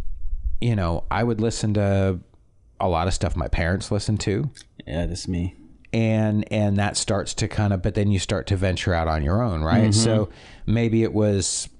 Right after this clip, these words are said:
Speaker 1: Earth, Wind and Fire and, and Quincy Jones
Speaker 2: Yeah.
Speaker 1: and the Pointer Sisters and
Speaker 2: Yeah.
Speaker 1: Elvis, which were a combination of my parents' favorite music, so to
Speaker 2: Right.
Speaker 1: speak. Um,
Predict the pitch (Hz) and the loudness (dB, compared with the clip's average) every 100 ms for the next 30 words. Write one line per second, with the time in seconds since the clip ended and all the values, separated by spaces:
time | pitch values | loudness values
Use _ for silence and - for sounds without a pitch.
0 | - 107 - 113 98 90 - 95 98 95 | -4 -2 0 0 2 0 0 2 2 2
1 | 92 87 87 85 90 87 85 87 - 110 | 2 2 0 0 0 0 0 -2 -2 -2
2 | 98 92 90 90 92 90 90 92 101 90 | 0 -2 0 2 2 4 2 4 2 2
3 | 92 92 90 87 80 - 117 107 - 95 | 2 2 2 2 0 0 0 0 0 -2
4 | - 92 92 90 85 - 92 87 87 104 | -2 0 2 2 -2 -2 0 2 4 2
5 | 90 90 92 104 92 87 - 95 - 90 | 2 2 2 2 2 0 0 -2 0 0
6 | 87 - - - - - - 101 92 90 | 0 -4 -20 -20 -8 -2 0 2 2 2
7 | 85 87 82 - 92 85 82 101 85 80 | 0 0 2 2 2 0 0 0 0 2
8 | - 117 110 90 - 95 82 87 107 98 | 2 2 2 -2 0 0 0 2 2 2
9 | - - - - - - - 98 98 98 | 0 -6 -14 -20 -20 -16 -4 0 2 2
10 | 95 92 90 | 2 2 0